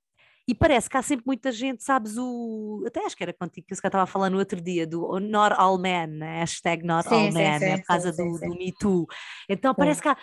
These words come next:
Speaker 1: todas, todas as pessoas têm uma enorme necessidade de se vir justificar quando se põe a
Speaker 2: Todas
Speaker 1: nu.
Speaker 2: as pessoas
Speaker 1: Todas não,
Speaker 2: ou todos
Speaker 1: muitas.
Speaker 2: os homens?
Speaker 1: Não, estou a dizer até
Speaker 2: Não.
Speaker 1: o quê? No not all men?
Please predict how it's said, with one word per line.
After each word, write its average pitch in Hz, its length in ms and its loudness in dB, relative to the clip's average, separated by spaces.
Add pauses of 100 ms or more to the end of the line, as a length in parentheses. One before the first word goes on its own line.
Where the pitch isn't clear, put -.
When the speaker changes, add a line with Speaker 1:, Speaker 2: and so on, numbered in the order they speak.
(220)
Speaker 1:
todas, 294 440 2
todas 302 280 0
as 277 140 -6
pessoas - 360 -6
têm 240 100 -4
uma 247 120 0
enorme 262 360 2
necessidade 226 460 -2
de - 40 -10
se - 160 -8
vir 226 140 -4
justificar 185 800 0 (220)
quando 202 220 0
se - 160 -6
põe 214 220 2
a 254 40 8
Speaker 2:
Todas - 20 8
Speaker 1:
nu. 247 160 8
Speaker 2:
as 247 140 4
pessoas 339 800 0
Speaker 1:
Todas 262 240 -4
não, 262 80 -2
Speaker 2:
ou 202 60 -6
todos 226 220 -2
Speaker 1:
muitas. 247 120 -4
Speaker 2:
os 220 80 -4
homens? 160 760 -2 (500)
Speaker 1:
Não, 254 100 2
estou 339 120 4
a 349 40 2
dizer 311 180 4
até 269 400 2
Speaker 2:
Não. 254 120 4 (840)
Speaker 1:
o 196 60 -10
quê? 226 120 2
No 220 140 2
not 233 220 4
all 226 120 6
men? 160 400 -2